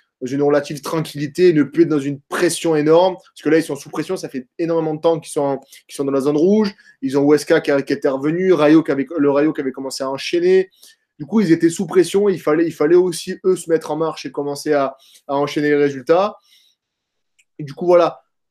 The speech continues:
cette victoire contre, cette victoire contre le Sporting et cette victoire contre le, contre Séville, en tout cas, a rassuré tout le monde. Et même si, euh, même si, euh, si on peut encore sortir de la zone rouge, ils travaillent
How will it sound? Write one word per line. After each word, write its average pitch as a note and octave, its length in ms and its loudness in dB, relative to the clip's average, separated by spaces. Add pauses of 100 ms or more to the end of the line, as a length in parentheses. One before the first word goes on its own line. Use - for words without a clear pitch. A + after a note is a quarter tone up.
cette E3+ 300 -2
victoire E3+ 600 0
contre, D3 600 -4
cette C#3+ 200 -8
victoire D3+ 300 -6
contre D#3 160 -10
le D3 60 -6
Sporting D3+ 320 -10
et C#3+ 40 -6
cette C#3 160 -6
victoire C#3 300 -4
contre D#3 240 -8
le, C#3 360 -2 (180)
contre C#3+ 260 -8
Séville, E3 440 -2 (320)
en E3 160 4
tout E3 180 -4
cas, F#3 200 4 (100)
a C#3+ 120 0
rassuré D#3+ 480 -2
tout D3+ 140 -8
le D#3+ 100 -2
monde. G3 260 -4 (140)
Et D3 140 2
même E3 260 -2
si, D#3+ 240 -4
euh, C#3+ 300 0 (300)
même D3 160 -4
si, D#3 240 -2
euh, C#3+ 80 4
si C#3 140 -6
on C3 100 -8
peut E3 100 0
encore E3 180 -2
sortir D#3+ 140 -10
de D#3 60 -4
la C#3+ 60 -2
zone C#3+ 120 -2
rouge, G3 260 -2 (360)
ils D3+ 120 -10
travaillent E3 520 2